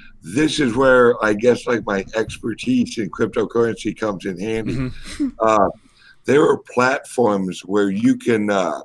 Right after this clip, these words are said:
Speaker 1: you c-, can send your Litecoin, you can send your Bitcoin
Speaker 2: Mm-hmm.
Speaker 1: into the platform, and it,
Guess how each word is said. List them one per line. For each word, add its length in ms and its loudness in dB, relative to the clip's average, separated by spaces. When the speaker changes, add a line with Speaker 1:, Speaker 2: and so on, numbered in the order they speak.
Speaker 1:
you 280 2
c-, 120 -20
can 140 0
send 760 -2
your 280 6
Litecoin, 840 0
you 160 2
can 180 -4
send 300 -2
your 140 -2
Bitcoin 680 -2
Speaker 2:
Mm-hmm. 200 -14
Speaker 1:
into 760 0
the 100 4
platform, 920 0
and 380 0
it, 260 2